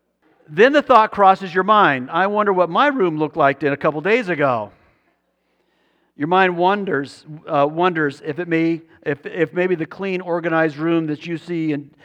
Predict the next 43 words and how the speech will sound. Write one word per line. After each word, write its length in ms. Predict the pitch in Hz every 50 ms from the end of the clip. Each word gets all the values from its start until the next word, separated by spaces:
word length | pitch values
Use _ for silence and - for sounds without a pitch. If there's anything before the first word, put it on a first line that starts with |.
| _ _ _ -
that 200 | 135 - - -
you 100 | 170 160
just 260 | 143 156 160 151 -
saw 260 | - 160 156 147 151
that 200 | 160 143 135 131
is 120 | 135 131
your 160 | 131 165 196 185
room 320 | 160 135 139 135 139 139
was 220 | 135 135 135 127
the 120 | 123 131 127
same 340 | - - 165 151 151 147 143
way 240 | 139 135 131 131
that 240 | 127 123 123 123 _
this 240 | - 165 170 - -
room 220 | 127 120 117 113
was 300 | 113 113 113 113 113 110
just 280 | 110 127 123 120 - -
a 120 | 123 113 110
couple 280 | - 123 113 - 110
of 80 | 107 107
days 280 | 110 117 120 127 110 104
ago. 320 | 98 104 104 101 98 92 _ _ _ _ _ _ _ _ _ _ _ _ _ _ _ _ _ _ _ _ _ _ -
However, 380 | 151 160 175 175 175 170 175 170
if 80 | 156
those 200 | - 196 185 175
thoughts 300 | - 202 180 175 175 175
were 80 | - 175
to 80 | 160 160
cross 340 | - 180 170 151 156 151
your 100 | - 165
mind, 340 | 147 135 131 135 139 156 170
and 120 | 165 147 151
I'm 140 | 151 151
sure 240 | 147 - - 202 165
they 140 | 139 135 131
would 240 | 127 127 139 127 123
not 260 | 135 135 131 135 135
in 140 | 135 123 151
any 200 | 156 151 135 127
stretch 300 | 123 - - 117 117 -
of 60 | 117
the 80 | 117 117
imagination, 680 | 117 120 117 117 113 120 117 123 135 143 196 214 196